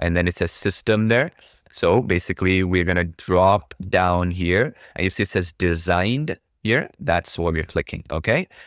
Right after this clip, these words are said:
So there we go. So you see here, uh, we have an, uh,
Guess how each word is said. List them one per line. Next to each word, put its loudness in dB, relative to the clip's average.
So 2
there 4
we 0
go. 4
So -2
you 0
see -2
here, -2
uh, 2
we 0
have 0
an, 0
uh, 0